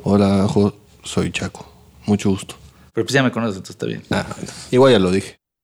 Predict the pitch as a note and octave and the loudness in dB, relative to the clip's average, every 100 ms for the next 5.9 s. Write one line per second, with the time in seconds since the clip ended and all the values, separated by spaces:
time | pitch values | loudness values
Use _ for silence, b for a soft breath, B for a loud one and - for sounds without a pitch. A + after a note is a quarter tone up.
0 | _ - - - - - - - - - | _ -6 0 2 2 0 -2 -8 -12 -16
1 | - - - C3 C3+ C3+ B2+ B2 A#2+ A#2 | -10 -10 0 6 8 6 6 6 8 10
2 | A#2 A2 - G#2 A2 G#2+ - - - - | 8 6 4 4 8 8 6 -4 -20 -20
3 | - - - C3+ - B2+ A#2+ A#2+ A#2 F2+ | -20 -8 2 2 6 6 8 8 6 2
4 | - G#2 G2 A2+ A2 A2 G#2 - - - | 2 2 4 6 8 10 8 4 -6 -2
5 | - G#2+ G#2 - G2+ A#2+ - - | 6 6 6 4 2 2 -2 -14